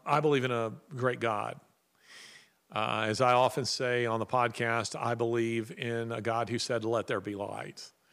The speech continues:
I believe in a God who, um, used Gideon's three hundred to defeat an army. I believe in a God who, um, who changed the world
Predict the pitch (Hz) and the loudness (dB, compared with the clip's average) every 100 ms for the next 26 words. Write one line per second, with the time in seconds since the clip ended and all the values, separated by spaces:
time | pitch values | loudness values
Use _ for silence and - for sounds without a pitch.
0 | _ - - - 120 123 123 120 113 113 | _ -20 -20 -4 0 2 2 2 2 2
1 | 113 104 117 113 110 107 107 107 101 90 | 2 0 -2 0 0 0 -2 -4 -8 -14
2 | _ _ _ _ _ _ _ _ _ _ | _ _ _ _ _ _ _ _ _ _
3 | _ - 120 117 120 117 113 104 123 120 | _ -2 0 2 2 2 0 -4 -2 0
4 | 110 123 110 95 104 101 120 110 110 120 | 0 0 -2 -4 -6 -4 -2 -2 0 0
5 | 117 90 - - _ _ _ _ _ - | -2 -4 -12 -20 _ _ _ _ _ -20
6 | - - 113 123 117 110 101 117 120 113 | -10 0 4 4 4 2 4 6 6 6
7 | 104 80 117 110 104 104 104 104 101 _ | 2 0 0 0 2 0 0 -6 -12 _
8 | _ _ _ _ _ _ _ _ _ _ | _ _ _ _ _ _ _ _ _ _
9 | _ _ _ - 120 - 123 117 104 101 | _ _ _ -6 -2 0 0 0 -2 0
10 | 110 127 120 101 - - | 2 4 4 2 -4 -12